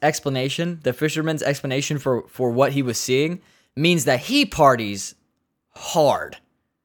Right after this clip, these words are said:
That that's where his brain went with that? He was like, "Well, the most likely explanation is that he, uh, had done himself a mischief in the bush."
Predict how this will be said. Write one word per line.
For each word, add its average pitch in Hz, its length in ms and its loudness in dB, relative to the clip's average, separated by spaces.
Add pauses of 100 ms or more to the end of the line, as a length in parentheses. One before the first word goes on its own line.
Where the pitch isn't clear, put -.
(260)
That 147 180 -4
that's 165 300 0
where 330 100 2
his 175 180 0
brain 165 340 2
went 277 160 -2
with 233 140 0
that? 320 320 2
He 180 100 2
was 165 120 4
like, 156 160 6
"Well, 185 200 8
the 165 80 4
most 185 280 4
likely 135 460 0 (400)
explanation 160 680 2
is 143 100 -2
that 139 140 4
he, 127 160 2
uh, 120 220 2 (460)
had 120 140 -2
done 180 140 8
himself 185 300 4
a 156 40 -2
mischief 160 360 -2
in 147 80 -4
the 135 40 -4
bush." - 400 4